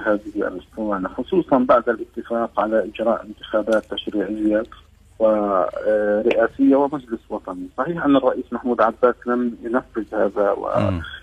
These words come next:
Speaker 1: وبرر أو تحجج بموضوع القدس. اليوم معركة القدس، يعني،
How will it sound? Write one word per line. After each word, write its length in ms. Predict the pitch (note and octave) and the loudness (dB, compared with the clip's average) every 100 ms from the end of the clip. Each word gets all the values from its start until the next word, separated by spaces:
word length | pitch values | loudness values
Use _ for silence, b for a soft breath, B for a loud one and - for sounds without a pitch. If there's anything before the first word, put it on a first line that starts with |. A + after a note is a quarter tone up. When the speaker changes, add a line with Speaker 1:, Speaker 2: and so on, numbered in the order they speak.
| _ - | _ -14
Speaker 1:
وبرر 540 | - B2+ B2 A#2 G#2+ | 2 4 4 4 4
أو 120 | G2 G#2+ | 2 -2
تحجج 560 | G#2 C3 B2 A#2 G#2 | -2 0 0 0 -2
بموضوع 500 | F#2+ G2 G#2+ G#2 G#2+ | -2 -4 -4 0 2
القدس. 400 | G2+ - A2 - | 2 -2 -8 -6
اليوم 340 | C3 F3+ G3 F3+ | 0 2 4 4
معركة 280 | F3 E3+ - | 4 2 0
القدس، 300 | D#3+ - F#3 - _ _ C#3 | -6 2 0 0 _ _ -2
يعني، 360 | D3 C#3 D3+ | 2 4 2